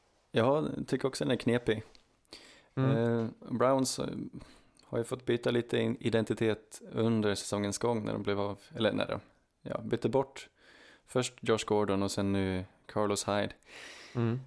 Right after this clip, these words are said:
Speaker 1: Och Steelers har ju blivit bättre och bättre, så om vi bara tittar på trenden så är ju den till Steelers fördel. Plus att Steelers, ja, de brukar dominera sin division. Och det kan sitta någonting, eh, mentalt där.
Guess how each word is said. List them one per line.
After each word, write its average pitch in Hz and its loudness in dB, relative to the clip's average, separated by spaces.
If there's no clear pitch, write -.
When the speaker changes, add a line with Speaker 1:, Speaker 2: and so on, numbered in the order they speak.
Speaker 1:
Och 120 0
Steelers 117 2
har 113 2
ju 107 0
blivit 113 0
bättre 123 -2
och 113 2
bättre, 113 0
så 113 -2
om 117 0
vi 113 2
bara 113 2
tittar 117 -2
på 117 0
trenden 123 4
så 104 0
är - -2
ju 101 2
den 101 2
till 98 -2
Steelers 98 2
fördel. 104 4
Plus 107 4
att 98 4
Steelers, 95 0
ja, 82 0
de 110 -2
brukar 107 4
dominera 104 4
sin 101 -2
division. 101 -2
Och 107 -4
det 110 0
kan 104 2
sitta 107 2
någonting, 98 -2
eh, - -6
mentalt 110 2
där. 110 0